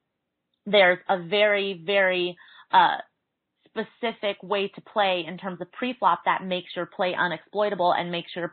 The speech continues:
play, uh, you know, um, makes your play, I guess, the right play given the situation, that's, a lot of that is math-based. And so there's a lot of players online that are making these decisions based on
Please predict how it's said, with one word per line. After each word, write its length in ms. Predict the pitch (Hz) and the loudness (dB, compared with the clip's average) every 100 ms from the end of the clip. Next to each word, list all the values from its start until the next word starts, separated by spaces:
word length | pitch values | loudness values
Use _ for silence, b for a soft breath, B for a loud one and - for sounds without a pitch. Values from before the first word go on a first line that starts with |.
| - | -4
play, 360 | 196 175 170 - B B B | 0 0 -2 -6 B B B
uh, 300 | 175 156 135 - b - | 4 6 2 -4 b -12
you 120 | 190 | -6
know, 280 | 180 165 - - | -2 -2 -4 0
um, 400 | 180 147 90 76 _ _ _ _ _ _ _ _ | 2 2 -2 -14 _ _ _ _ _ _ _ _
makes 220 | 208 208 - | 0 0 0
your 100 | 202 | -6
play, 320 | - 208 190 - | 0 0 2 0
I 80 | 190 | 0
guess, 160 | 196 180 196 | 0 -2 -10
the 60 | |
right 360 | 170 208 208 - _ _ _ - | 0 0 0 -2 _ _ _ -4
play 400 | 233 185 170 170 175 | -2 -2 -4 -8 -10
given 240 | 190 190 | -10 -8
the 100 | 170 - | -12 -14
situation, 640 | 185 180 208 233 185 175 - B B B | -14 -8 -6 -6 -10 -12 -14 B B B
that's, 300 | 185 233 320 - - | 2 4 4 0 -6
a 80 | 220 | -6
lot 300 | 196 202 269 | 2 2 2
of 120 | 202 | 0
that 240 | 196 170 - | 0 0 -4
is 140 | 185 | -14
math-based. 640 | 190 190 240 - - 165 175 - | -6 -4 -4 -8 -16 -14 -16 -16
And 160 | 202 - | -16 -12
so 100 | 214 | -10
there's 180 | 269 339 | -8 -4
a 40 | |
lot 200 | 294 233 | 2 2
of 80 | 226 | 0
players 240 | - 208 202 | -4 -4 -2
online 360 | 190 190 185 185 | -4 -4 -4 -4
that 80 | |
are 100 | 175 | -4
making 400 | 180 185 220 240 | -4 -8 -8 -8
these 140 | 202 185 - | -8 -10 -10
decisions 500 | 170 214 185 175 170 B 240 - | -6 -6 -6 -8 -8 B -8 0
based 260 | 202 - | 0 0
on 180 | 185 175 | -4 -4